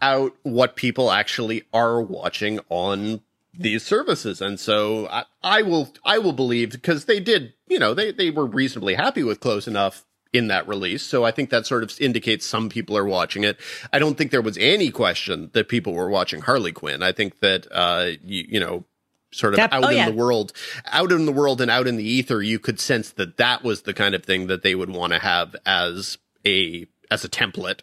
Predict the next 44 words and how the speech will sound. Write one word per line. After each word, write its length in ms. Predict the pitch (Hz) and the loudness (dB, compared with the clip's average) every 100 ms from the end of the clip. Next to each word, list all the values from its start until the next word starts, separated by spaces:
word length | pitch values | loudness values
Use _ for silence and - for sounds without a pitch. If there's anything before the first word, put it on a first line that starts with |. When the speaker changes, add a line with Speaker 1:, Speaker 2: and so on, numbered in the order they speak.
| _ | _
Speaker 1:
available. 580 | 98 95 90 92 90 104 | -2 0 -2 -2 -4 -2
You 80 | 101 | -2
know, 200 | 95 98 | -2 -2
here's 280 | 110 98 | -2 -4
something 300 | - 104 - | -4 -4 -4
that 160 | 90 - | -6 -8
clearly 420 | - 113 101 95 | -2 -2 -2 -4
works. 540 | 95 107 98 - - - - - - | -2 -2 -2 -4 -6 -8 -12 -14 0
Speaker 2:
I 40 | |
mean, 120 | 208 214 | 4 6
Speaker 1:
It 40 | |
is 60 | 220 | 4
Speaker 2:
imagine 260 | 226 220 | 4 2
if 60 | 226 | 4
Speaker 1:
both 40 | |
Speaker 2:
they 120 | 208 | 2
do 140 | 196 190 | 2 0
spin-offs 500 | - 226 214 165 185 | 0 -2 0 -2 -2
and 100 | 170 | -2
they 80 | 165 | 0
build 320 | 190 190 160 | 0 0 2
that 180 | 185 180 | 2 2
out 320 | 160 156 156 | 0 -2 -2
the 80 | 160 | 0
way 240 | 156 160 | 2 0
that, 240 | 151 165 - - | -2 -4 -6 -4
that, 320 | 160 165 - - | -2 -4 -6 -6
you 100 | 165 | -2
know, 100 | 151 | 0
Marvel 380 | 160 165 160 156 | 2 2 0 -2
has 140 | 156 | -2
built 260 | - 151 165 | -2 -2 -2
out 220 | 170 156 | -2 -2
on, 180 | 156 - | -4 -4
on 240 | 160 156 156 | -4 -2 -4
D 160 | 175 | -6
C. 340 | - 185 165 - - - _ | -2 -2 -2 -8 -20 -20 _
And 140 | 160 | 0
if 200 | 160 156 | 0 0
they 100 | 180 | -2
build 240 | 165 170 160 | 0 2 0
an 100 | 156 | -2
animated 560 | 175 185 185 165 156 151 | 0 0 2 0 -2 -2
universe 720 | 185 185 160 156 147 - | 0 0 -2 -6 -6 -8